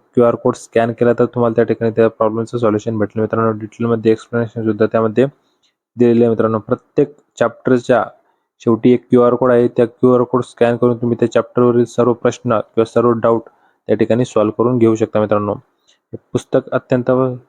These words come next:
सोप्या भाषेत यामध्ये भारतीय प्रकाशन पुणे यांच्याकडून दिलेले आहे. मित्रांनो, जवळच्या बुक स्टोअर जाऊन लगेच त्यांना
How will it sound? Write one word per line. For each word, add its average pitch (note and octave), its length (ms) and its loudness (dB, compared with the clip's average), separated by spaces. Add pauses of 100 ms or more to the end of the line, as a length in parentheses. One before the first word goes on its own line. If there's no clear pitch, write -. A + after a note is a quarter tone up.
(320)
सोप्या A#2+ 280 0
भाषेत A2+ 280 0 (580)
यामध्ये A#2+ 380 0 (560)
भारतीय A2 300 -2
प्रकाशन A#2+ 420 -4
पुणे A#2+ 220 -2
यांच्याकडून A#2 460 -2
दिलेले A#2 280 2
आहे. A#2 60 -2
मित्रांनो, A#2 400 -2 (560)
जवळच्या B2 400 2
बुक A#2+ 220 -4
स्टोअर A#2 260 0
जाऊन A2+ 240 0 (340)
लगेच A#2+ 300 2
त्यांना A#2+ 260 0